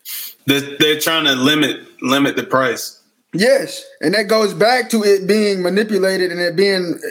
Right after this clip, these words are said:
Speaker 2: not just manipulated because, oh, they're manipulating it. It's because it's centralized. It's because they make so much money off of manipulating your money, off of screwing you,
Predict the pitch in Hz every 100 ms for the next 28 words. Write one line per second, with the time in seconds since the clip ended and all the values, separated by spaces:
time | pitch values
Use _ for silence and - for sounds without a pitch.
0 | - 175 220 240 208 214 226 226 208 190
1 | 180 190 180 196 196 170 160 220 208 190
2 | 170 170 - - 180 208 - - 170 -
3 | 220 202 156 143 127 110 - - _ _
4 | - - 170 175 196 185 165 - - -
5 | 190 220 202 220 202 165 202 254 214 190
6 | 170 160 180 208 214 190 175 151 175 254
7 | 233 196 170 160 160 - - - 165 156
8 | 139 - - - 233 220 190 214 254 202
9 | 170